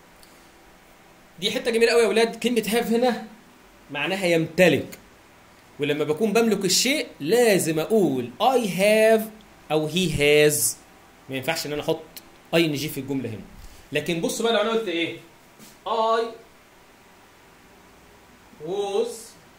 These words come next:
having lunch when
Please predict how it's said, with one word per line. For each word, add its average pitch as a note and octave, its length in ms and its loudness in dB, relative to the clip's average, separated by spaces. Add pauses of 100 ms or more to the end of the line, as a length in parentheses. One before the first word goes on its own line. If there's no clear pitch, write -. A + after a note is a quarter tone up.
(1120)
having F#3+ 540 -4 (2000)
lunch - 320 -6 (2750)
when G3+ 280 -2